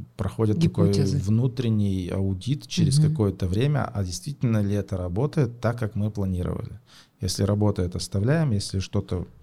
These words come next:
Speaker 1: можно улучшить, мы улучшаем.
Speaker 2: Но это ещё похоже на то, м, что ты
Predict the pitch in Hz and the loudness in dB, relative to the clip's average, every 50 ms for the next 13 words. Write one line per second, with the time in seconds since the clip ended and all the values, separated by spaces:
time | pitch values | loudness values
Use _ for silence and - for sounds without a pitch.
0 | - - - - 107 101 95 92 92 92 95 107 131 170 190 180 - 143 117 120 | -20 -10 -4 0 2 2 2 2 2 0 2 2 2 2 0 0 -2 -4 -4 -6
1 | - - 113 107 110 117 117 107 101 - - - - - 104 - _ _ _ - | -8 -6 -4 -2 0 0 0 -2 -2 -4 -8 -10 -8 -10 -10 -12 _ _ _ -20
2 | - - - - - - 196 190 185 190 - - 196 - 196 180 - 196 185 175 | -20 -20 -20 -20 -8 -2 0 0 2 0 0 -2 -2 -4 -4 -2 0 0 2 4
3 | 165 165 160 - - 180 170 165 165 160 156 196 175 160 160 156 156 156 151 147 | 4 2 2 0 0 0 2 2 4 2 2 0 -2 -2 0 0 0 0 0 0
4 | - - - - - 165 175 - 175 180 175 | -2 -4 -6 -4 -6 -4 0 0 0 2 0